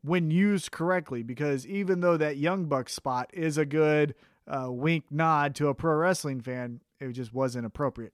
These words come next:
Anyhow, going back to this, um, I was telling you about this off, off air before we started recording. I think this is gonna be where we see M J F takes over the Inner Circle. What do you think? Obviously, they're slow playing something here,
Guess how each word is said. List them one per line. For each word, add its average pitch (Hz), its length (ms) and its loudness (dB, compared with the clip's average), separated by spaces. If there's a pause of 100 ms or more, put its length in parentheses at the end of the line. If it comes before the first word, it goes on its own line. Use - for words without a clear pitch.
Anyhow, 156 340 -2 (220)
going 170 180 0
back 147 180 -4
to 139 60 -18
this, 135 240 -6 (320)
um, 143 540 -2 (800)
I 165 100 -2
was 160 100 -4
telling 247 240 -4
you 185 100 -2
about 156 260 -2
this 151 240 -6 (120)
off, 147 320 -4 (220)
off 139 240 -6
air 170 160 0
before 135 360 -6
we 127 120 -4
started 131 260 -6
recording. 127 500 -4 (480)
I 269 280 -2
think 294 360 -4
this 190 340 0
is 233 140 -8
gonna 240 240 -6
be 160 720 0 (300)
where 147 140 -4
we 170 180 -2
see 180 260 -6
M 180 180 -4
J 143 240 -2
F 185 200 0
takes 151 300 -2
over 135 200 -4
the 139 120 -4
Inner 131 200 -8
Circle. 117 340 -10
What 247 180 0
do 294 60 -2
you 254 160 0
think? 156 260 -4
Obviously, 262 440 -4
they're 208 120 0
slow 277 320 -6
playing 240 400 -6
something 151 480 -2
here, 113 380 -10